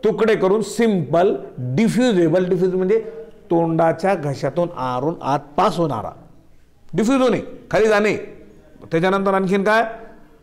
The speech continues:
Assumable. Assumable म्हणजे आपली body आत्मसात करणारी. त्याच्यापेक्षा मोठं असलं तर काय होतंय? विचारात मग्न आहेस बरं तू. हां, लवटाव, लवटाव, काय हरकत नाही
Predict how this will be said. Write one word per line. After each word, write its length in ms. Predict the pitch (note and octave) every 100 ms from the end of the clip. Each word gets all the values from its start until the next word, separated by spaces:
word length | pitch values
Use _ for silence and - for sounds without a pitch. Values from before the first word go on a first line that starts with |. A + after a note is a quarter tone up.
| - - -
Assumable. 680 | F#3+ - B3+ C4+ C4 A#3 D3+ - - - - -
Assumable 580 | D#3+ G#3 A3 A3+ A3+
म्हणजे 420 | A3 A3 A#3+ A#3+ - - - E3
आपली 340 | F3+ G3 A#3
body 360 | G3+ G3+ G3+ A3+
आत्मसात 640 | F3 G3 G3+ A3 A3+ A3 A3
करणारी. 420 | A3 G#3 G#3 D#3+ - - - - - - - - - - F3
त्याच्यापेक्षा 520 | F3+ G#3+ G#3 G3 G#3
मोठं 280 | G3+ G3+ G#3
असलं 220 | E3+ G#3
तर 80 | A3
काय 180 | A3 G#3
होतंय? 300 | G#3 A#3 B3 A#3+ - - - - - - - - D3 - - - - - - - - - - -
विचारात 400 | C3+ C#3 F3+ F3
मग्न 220 | E3+ E3+
आहेस 120 | F3+ D3+
बरं 220 | A3 C4
तू. 200 | - B2+
हां, 280 | B2 C3 F#2 - - - - - - -
लवटाव, 420 | E3 F3+ C#3+ G#2
लवटाव, 320 | D3+ E3 C3+
काय 180 | C3+ E3+
हरकत 300 | E3 C#3+ F#2
नाही 140 | E2+